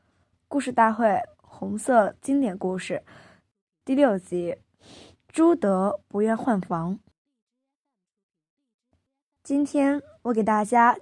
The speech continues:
讲一个开国领袖朱德爷爷的故事。红军部队来到沁县南治水村，暂时借住在老乡的家里。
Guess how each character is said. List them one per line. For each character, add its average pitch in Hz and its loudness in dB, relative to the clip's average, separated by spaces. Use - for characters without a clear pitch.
讲 190 -4
一 170 -4
个 190 0
开 285 -4
国 277 2
领 247 0
袖 220 2
朱 311 2
德 220 2
爷 185 -2
爷 180 -4
的 175 -6
故 185 -4
事。 - -14
红 247 0
军 320 0
部 302 4
队 208 2
来 196 -6
到 202 0
沁 220 -2
县 196 -2
南 180 -2
治 240 -4
水 - -12
村， 240 -6
暂 220 0
时 208 -4
借 233 -2
住 214 -4
在 220 -4
老 185 -8
乡 - -8
的 220 -4
家 247 -4
里。 247 -6